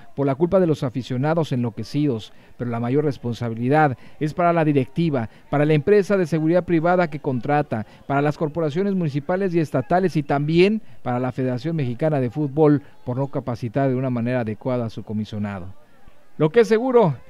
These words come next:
es que a los que queríamos ir a ver al América el próximo veintinueve de octubre al Estadio Alfonso Lastras, nos vamos a quedar con las ganas, ya que el encuentro se tendrá que jugar en otro inmueble, que esperemos y no se les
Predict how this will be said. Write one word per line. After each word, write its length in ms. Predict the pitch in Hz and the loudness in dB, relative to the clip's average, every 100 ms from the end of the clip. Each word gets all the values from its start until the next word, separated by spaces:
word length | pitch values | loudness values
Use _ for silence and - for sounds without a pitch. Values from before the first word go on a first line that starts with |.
| - - | -18 -4
es 240 | - 185 - | 4 4 4
que 100 | 202 | 2
a 40 | |
los 200 | 185 160 | 4 0
que 120 | 175 | -2
queríamos 400 | 175 196 220 190 | 2 6 6 4
ir 120 | 214 202 | 4 4
a 20 | |
ver 140 | 214 | 6
al 100 | 196 | 6
América 680 | 190 226 208 196 196 175 143 | 6 6 6 4 4 4 4
el 140 | 131 135 | 2 2
próximo 340 | 202 - 175 | 2 0 2
veintinueve 540 | 165 151 170 196 175 160 | 2 2 2 4 4 4
de 80 | |
octubre 320 | 156 - 185 165 | 2 2 2 4
al 100 | 135 | 4
Estadio 320 | - 170 143 | 2 2 0
Alfonso 320 | 123 180 180 | -2 -4 0
Lastras, 540 | 240 214 202 180 - - - | 2 2 4 2 2 -8 -16
nos 120 | - 117 | -6 -2
vamos 240 | 160 143 | -2 -2
a 80 | 131 | -2
quedar 280 | 139 156 156 | 0 0 0
con 120 | 147 | -2
las 160 | 127 | -2
ganas, 480 | 135 175 151 135 - - - | 0 2 2 0 -6 -18 -10
ya 180 | 131 139 | -2 0
que 240 | 151 143 - | 2 0 2
el 160 | 151 | 0
encuentro 460 | 143 139 175 160 151 | 0 0 0 0 -2
se 140 | 143 | -4
tendrá 280 | 131 135 147 | -4 -2 -2
que 180 | 156 143 | -4 -4
jugar 340 | 123 123 156 | -4 -2 0
en 100 | 147 | 0
otro 200 | 151 143 | 0 -2
inmueble, 460 | 135 156 190 151 113 - - | -2 2 2 0 -4 -8 -8
que 80 | - | -2
esperemos 720 | 139 - 143 180 160 147 143 - - | -2 0 2 4 2 -2 -4 -12 -14
y 100 | 127 | -4
no 200 | 139 165 | -2 0
se 140 | 160 160 | -2 -2
les 240 | 139 - | -2 -4